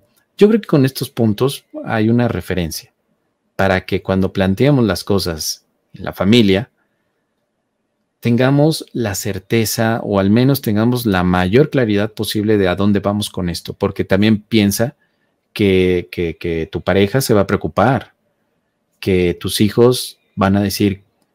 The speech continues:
"¿Qué pasa aquí? O sea, ¿cómo que ahora te dedicas a dar sesiones de risoterapia, mamá, cuando tú eres muy seria, cuando tú no te vemos que te rías y ahora quieres dar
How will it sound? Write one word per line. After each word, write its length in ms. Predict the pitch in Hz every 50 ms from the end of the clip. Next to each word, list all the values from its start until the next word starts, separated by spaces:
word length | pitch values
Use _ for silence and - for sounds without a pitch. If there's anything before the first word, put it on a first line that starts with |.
| _ _ _ _ _ _ _ _ _ _ _ _ _ _
"¿Qué 100 | - 110
pasa 380 | - - 110 104 98 - 92 85
aquí? 480 | - - - 123 143 156 123 104 101 -
O 40 | -
sea, 340 | - 95 95 90 82 -
¿cómo 200 | - 107 104 107
que 120 | - - 107
ahora 200 | 101 107 113 104
te 120 | - 92
dedicas 640 | 90 90 90 104 117 117 - 104 95 98 95 208 - - - - - - - - _ _ _
a 140 | - 92 92
dar 340 | 98 107 113 120 - - - - - _ _ _ -
sesiones 800 | - - 110 - - 120 113 113 110 110 110 110 107 - - -
de 680 | 104 101 101 92 90 87 87 87 85 85 85 85 85 -
risoterapia, 840 | - 92 90 - - 92 - 95 90 92 127 160 156 - 127 104
mamá, 360 | 95 90 87 92 110 131 135 -
cuando 300 | - 101 90 87 87 -
tú 120 | - 110
eres 180 | 107 117 104 107
muy 160 | 107 113 107
seria, 420 | - - 110 117 135 139 110 95
cuando 200 | - 92 85 -
tú 100 | - 123
no 160 | 127 127 117
te 140 | - - 110
vemos 260 | 110 117 117 110 -
que 80 | - 95
te 160 | - - 85
rías 420 | - 92 110 143 180 - 123 110 104
y 40 |
ahora 140 | 101 110 104 -
quieres 260 | 113 107 110 104 101
dar 220 | 107 107 110 -